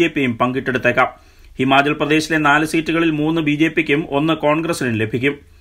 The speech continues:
ഉത്തരാഖണ്ഡിലെ അഞ്ച് സീറ്റുകളിൽ നാലെണ്ണത്തിൽ ബി ജെ പി വിജയിക്കുമ്പോൾ ഒരു സീറ്റ് മാത്രമേ കോൺഗ്രസിന് ലഭിച്ചെന്ന് വരികയുള്ളൂ.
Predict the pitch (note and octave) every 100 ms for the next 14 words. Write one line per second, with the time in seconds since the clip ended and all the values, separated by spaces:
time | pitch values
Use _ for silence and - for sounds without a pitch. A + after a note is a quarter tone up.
0 | - - - - - F3+ G#3+ A3 A3 G#3
1 | G#3 G3 G3 - F#3+ F#3+ F#3 F3+ D#3+ D#3
2 | E3+ F3+ F3+ F3+ F3+ D#3 D#3 E3+ F#3 F3
3 | E3+ E3+ E3+ C3+ D3+ D#3 D#3+ F3+ F#3+ F#3
4 | F3+ F3 F3 E3+ D#3 D3+ D#3 E3 E3 B2+
5 | B2 B2+ C#3+ C3 B2+ B2+ C3+ C3+ -